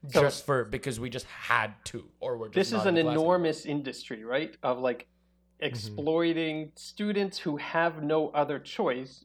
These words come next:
Speaker 1: but to pay for
Speaker 3: Mm-hmm.
Speaker 1: this thing. Um, and that is
Speaker 2: That's
Speaker 1: where
Speaker 2: sad.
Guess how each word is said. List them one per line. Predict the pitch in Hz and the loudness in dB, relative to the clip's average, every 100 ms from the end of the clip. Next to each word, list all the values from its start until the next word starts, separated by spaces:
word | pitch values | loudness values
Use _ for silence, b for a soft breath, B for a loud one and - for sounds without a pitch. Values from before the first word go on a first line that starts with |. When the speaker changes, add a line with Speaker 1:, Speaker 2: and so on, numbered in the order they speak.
| - | -2
Speaker 1:
but | 156 - | 0 0
to | - 135 | -6 -10
pay | - 147 143 | -6 -6 -4
for | 120 120 127 127 | -4 -4 -2 -2
Speaker 3:
Mm-hmm. | 120 | -2
Speaker 1:
this | 117 - - | -10 -10 -12
thing. | 117 113 - - _ _ _ _ _ - | -12 -12 -20 -20 _ _ _ _ _ -8
Um, | 120 117 117 - | -4 -4 -8 -8
and | 131 143 | -4 0
that | 156 | 2
is | 147 | 0
Speaker 2:
That's | 131 | 0
Speaker 1:
where | 185 208 135 | 2 4 4
Speaker 2:
sad. | 92 | 2